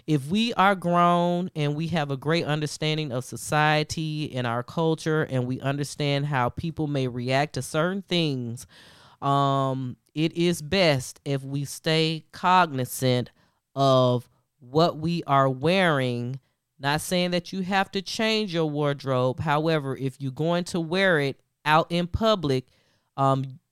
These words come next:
definitely be cognizant of the environment that you're in and the possibilities of people approaching you. Hey, it could be some women that may be over-aggressive, but people approaching you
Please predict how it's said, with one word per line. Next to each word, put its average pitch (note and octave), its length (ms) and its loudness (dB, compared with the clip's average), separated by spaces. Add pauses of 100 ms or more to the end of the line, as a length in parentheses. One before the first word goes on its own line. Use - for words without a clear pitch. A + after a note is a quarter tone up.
(260)
definitely F#3+ 360 2
be E3 180 -4
cognizant D#3 680 -4
of C3+ 160 -4
the B2 140 -4
environment C#3+ 600 2
that B2+ 240 -2
you're B2 160 -6
in D3 400 -2
and D#3 220 0
the E3 100 -2
possibilities F#3 1700 0 (560)
of G3 560 8 (640)
people F#3 480 0
approaching F3 560 -2
you. D#3 240 -2
Hey, D#3 280 0
it E3+ 100 -4
could G3+ 180 -2
be F#3+ 100 -2
some G3 280 -2
women A3 320 2
that C#3 140 2
may C3+ 220 0
be C3 240 -6
over-aggressive, B2 840 -4
but B2+ 280 -6 (300)
people G#3+ 400 0
approaching E3+ 720 -2
you C3+ 400 -2